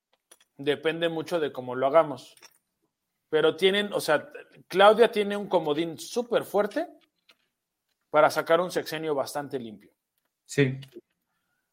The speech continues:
Speaker 1: Los que tienen que moverse son los de la oposición y no lo están haciendo.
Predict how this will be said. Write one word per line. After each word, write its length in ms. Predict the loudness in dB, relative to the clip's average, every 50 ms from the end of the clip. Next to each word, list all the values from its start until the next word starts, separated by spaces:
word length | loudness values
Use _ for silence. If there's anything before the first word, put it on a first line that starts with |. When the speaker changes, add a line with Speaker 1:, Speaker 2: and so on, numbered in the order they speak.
| _ _
Speaker 1:
Los 260 | -4 0 0 0 0 0
que 100 | -4 -4
tienen 300 | -4 -4 -4 -4 -4 -2
que 80 | 0
moverse 300 | 2 4 4 2 2 0
son 180 | -6 -8 -6 -6
los 100 | -4 -4
de 80 | -4
la 100 | -2 -4
oposición 560 | -4 -4 -6 -10 -8 -4 -4 -4 -4 -4 -8 -14 -14
y 100 | -12 -10
no 200 | -6 -4 -4 -2
lo 120 | -2 -4 -4
están 320 | -6 -8 -10 -10 -10 -10
haciendo. 360 | -12 -14 -14 -16 -18 -20 _